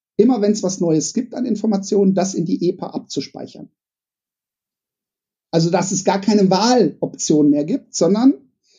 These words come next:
man muss so eine Software im Einsatz haben als Praxis und wir müssen das dann machen.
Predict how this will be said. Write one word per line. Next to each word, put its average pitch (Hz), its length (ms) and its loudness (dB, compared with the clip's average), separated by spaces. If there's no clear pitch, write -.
man 165 440 -4
muss 196 680 2
so 196 240 4
eine 208 240 0
Software 170 400 -4
im 143 100 -2
Einsatz 254 460 0
haben 247 220 0
als 233 160 -6
Praxis 220 520 -6
und 139 260 -2
wir 226 420 2
müssen 208 680 2
das 180 200 -6
dann 165 160 -4
machen. - 380 -10